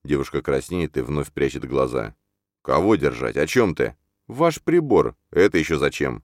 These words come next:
возмущаюсь я. "Но раньше вы всегда просили". "Розалия, выйди, пожалуйста, и закрой за собой дверь. Дай мне спокойно помочиться". "Слушаюсь, ваше благородие".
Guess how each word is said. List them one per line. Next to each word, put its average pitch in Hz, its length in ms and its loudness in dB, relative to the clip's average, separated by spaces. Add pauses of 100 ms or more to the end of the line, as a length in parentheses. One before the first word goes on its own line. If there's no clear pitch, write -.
возмущаюсь 64 580 -4
я. 58 240 -4 (640)
"Но 98 100 4
раньше 156 280 4
вы 151 100 2
всегда 151 320 2
просили". 92 600 0 (440)
"Розалия, 73 640 0
выйди, 147 220 0
пожалуйста, 76 520 0
и 85 40 2
закрой 95 360 0
за 87 80 -2
собой 85 340 2
дверь. 67 420 -4 (280)
Дай 117 180 2
мне 113 140 0
спокойно 78 480 0
помочиться". 76 680 -4 (260)
"Слушаюсь, 143 420 -2
ваше 110 220 0
благородие". 101 680 2